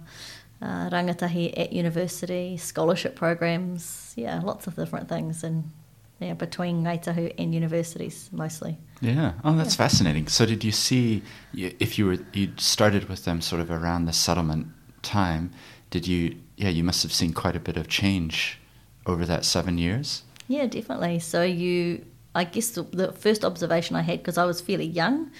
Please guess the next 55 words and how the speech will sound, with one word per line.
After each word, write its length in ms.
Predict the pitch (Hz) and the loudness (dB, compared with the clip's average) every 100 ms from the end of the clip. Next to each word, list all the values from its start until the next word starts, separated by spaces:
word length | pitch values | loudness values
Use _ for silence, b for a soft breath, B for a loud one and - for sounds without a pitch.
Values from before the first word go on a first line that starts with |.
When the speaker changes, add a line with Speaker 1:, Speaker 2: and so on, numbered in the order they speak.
| B B B - | B B B 0
Speaker 1:
um, 200 | 170 170 | 2 4
there 120 | 170 | 4
were 60 | |
a 40 | 170 | 2
lot 120 | 170 | 2
of 160 | 170 160 | 0 0
young 460 | 165 175 170 175 160 - - | 0 2 0 -2 -4 -16 -8
Māori 460 | 175 165 170 170 - - | 0 2 2 2 -2 -2
in 220 | 170 165 | 2 2
the 220 | 165 170 | 2 0
organisation 600 | 170 165 165 170 170 - | -2 -2 0 2 0 0
at 80 | 170 | -4
the 60 | - | -4
time. 400 | - 170 240 254 B B B | -2 0 0 -2 B B B
Uh, 140 | - - - 175 | -8 -8 -8 -2
one 180 | 180 | 2
of 140 | 185 170 | 2 2
the 140 | 170 185 | -2 0
early 200 | 185 185 | 0 2
observations 640 | 170 165 165 165 175 170 165 | 0 -2 0 0 0 -2 -2
that 140 | - | -2
many 200 | 170 185 | 0 0
of 80 | 180 | 0
us 240 | 160 - | -2 -2
made 280 | 170 170 170 | -2 0 0
was 160 | 165 160 | -2 0
that 160 | 175 | 0
when 160 | 175 175 | 2 2
we 80 | 170 | 2
would 180 | 170 | 2
engage 480 | 170 165 165 185 196 | 2 2 2 2 0
with 100 | 175 | -2
other 280 | - 170 175 | 0 2 2
iwi, 280 | - 165 165 | 2 0 2
they 140 | 165 | 2
were 140 | 165 170 | 2 2
very 260 | 175 175 | 2 2
much 220 | 185 160 - | 2 -2 -4
still 220 | - 165 | -4 0
in 100 | 165 | 0
grievance 480 | 160 170 175 175 - | 2 0 0 -4 -2
mode. 300 | 196 285 - B B | 0 0 -4 B B
Speaker 2:
Mm. 200 | - 92 | -4 0
Speaker 1:
And 100 | 175 | 0
so 120 | 180 | 2
there 80 | 165 | 2
was 100 | 165 | 0
very 280 | 160 185 185 | 0 2 4
much 320 | 175 - - | 2 0 -2
this 160 | 170 165 | -4 -2
kind 260 | 170 - | -2 0
of 260 | 165 165 - B B B | 0 0 -8 B B B
fight 480 | - - 175 - - | -16 4 4 4 0
mentality 540 | 180 170 170 170 170 | 0 2 2 0 -2
still 400 | 165 180 262 311 | -2 0 0 -2